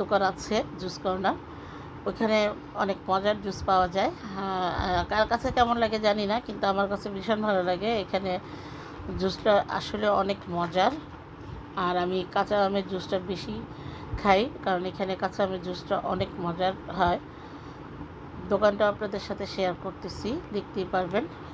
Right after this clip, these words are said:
একটু। এই যে দেখেন আমরা দোকানে চলে আসছি, জুসের দোকানটা। এইখানে ছোট্ট একটা দোকান, কিন্তু অনেক ভালো জুস তারা বিক্রি করে। আর এইটা হচ্ছে তাদের মেনুটা। যদি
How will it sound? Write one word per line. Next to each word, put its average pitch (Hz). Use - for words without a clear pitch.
একটু। -
এই 185
যে 196
দেখেন 262
আমরা 190
দোকানে 185
চলে 196
আসছি, -
জুসের 180
দোকানটা। 185
এইখানে 185
ছোট্ট -
একটা 220
দোকান, 202
কিন্তু 196
অনেক 185
ভালো 185
জুস 185
তারা 190
বিক্রি 180
করে। 185
আর 202
এইটা 180
হচ্ছে -
তাদের 180
মেনুটা। 180
যদি 190